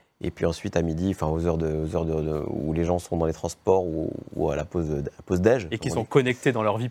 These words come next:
Speaker 1: Voilà, c'est ça.
Speaker 2: professionnelle.
Speaker 1: Et donc il y a une
Speaker 2: Mhm.
Speaker 1: espèce de cycle comme ça que je, que j'ai un peu associé au, au, au mouvement des marées. Donc il y a quelque chose d'un peu poétique, je trouve, dans, dans ça, poétique et très pragmatique en fait. C'est
Speaker 2: Mhm.
Speaker 1: juste que si tu veux faire de l'audience, faut, faut publier le matin.
Speaker 2: Faut publier le
Speaker 1: Et
Speaker 2: matin.
Speaker 1: moi-même, je suis, et c'est pour dire que moi-même, je suis,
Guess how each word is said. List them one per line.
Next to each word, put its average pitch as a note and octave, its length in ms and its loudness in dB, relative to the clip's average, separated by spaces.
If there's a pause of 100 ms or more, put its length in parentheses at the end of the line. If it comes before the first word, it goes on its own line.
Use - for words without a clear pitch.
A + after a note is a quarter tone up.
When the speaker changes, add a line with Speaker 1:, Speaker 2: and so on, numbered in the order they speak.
Speaker 1:
Voilà, F2+ 240 4
c'est F2+ 40 -2
ça. - 80 -4
Speaker 2:
professionnelle. F#2 180 2
Speaker 1:
Et - 20 4
donc F#2 160 0
il G2 40 2
y - 20 4
a F#2+ 40 6
une F#2 60 2
Speaker 2:
Mhm. - 40 -2
Speaker 1:
espèce G2+ 180 0
de F#2 100 4
cycle A2 300 -4
comme F#2+ 180 2
ça A#2 240 2
que G2 100 -6
je, E2+ 340 2
que E2 100 -2
j'ai F2 100 4
un E2+ 140 2
peu G2 120 2
associé F2 360 0
au, F#2 100 6
au, E2 240 2 (160)
au - 20 2
mouvement F#2+ 360 2
des F#2+ 120 2
marées. F#2 340 2 (680)
Donc F2+ 240 -2
il F2 60 4
y E2 220 2
a E2 40 0
quelque F2+ 120 -10
chose G2 140 -4
d'un F2 140 2
peu F#2 100 -2
poétique, F2 480 -2
je - 60 -12
trouve, E2 320 -4
dans, E2 320 -4 (100)
dans D#2+ 160 0
ça, E2+ 380 0
poétique F2 400 0
et D#2+ 40 -2
très - 140 -2
pragmatique F2+ 540 -2
en - 20 -2
fait. E2 140 -6
C'est - 160 -8
Speaker 2:
Mhm. D#2 60 -6
Speaker 1:
juste G2+ 160 -10
que D#2+ 140 -6
si D2+ 80 -14
tu - 120 -6
veux D#2+ 40 0
faire E2 200 -4
de D#2+ 40 -2
l'audience, E2 320 0
faut, - 200 -18
faut - 140 -12
publier A2+ 380 0
le G2+ 100 4
matin. - 300 -2 (200)
Speaker 2:
Faut - 140 2
publier D3 300 4
le A#2 60 4
Speaker 1:
Et - 20 4
Speaker 2:
matin. A2+ 140 4
Speaker 1:
moi-même, E3+ 240 4
je A#2 60 2
suis, B2+ 280 0
et G#2 200 4
c'est G2 120 2
pour G#2+ 140 8
dire A#2+ 160 2
que G#2+ 60 -2
moi-même, G2+ 340 4
je F#2+ 80 -2
suis, F2 300 -2